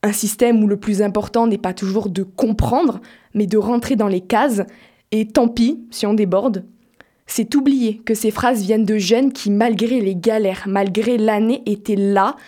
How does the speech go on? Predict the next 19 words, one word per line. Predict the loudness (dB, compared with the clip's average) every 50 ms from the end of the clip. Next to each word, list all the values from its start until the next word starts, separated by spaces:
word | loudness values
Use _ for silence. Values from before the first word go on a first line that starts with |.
| -20 -20 -20 _
face | -6 -2 0 0 0 0 -2
à | -2
leurs | -2 -2 -4 -6 -4
copies. | -2 0 0 0 -2 -4 -4 -4 -6 -12 -20 -20 -20 -20 _ _ -8
Ils | -6 -4 -4 -4
ont | -6 -6 -4 _
écrit, | 0 0 0 -2 -4 -4 -2 0 0 -2 -2 -6 -10 _ _ _ _ _ _
tenté, | 0 2 2 2 0 0 -2 0 0 0 0 -2 -4 -10 _ _ 0
inventé | 2 2 2 2 0 0 0 0 -2 -2
parfois, | -2 -2 -4 -4 0 2 2 2 2 -2 -8 _ _ _
ce | -14 -14 -14 -12
qui | -8 -6 -2
est | 0
donc | 0 0 -2 -2 -2
pas | -4 -4
si | -2 -4 -6 -6 -2 2 2
mal, | 4 4 4 2 2 0 -2 -6 -12 -20 -20 -20 -20 -20 _
c'est | -12 -6 -4 0 0
même, | 2 2 2 0 -2 -6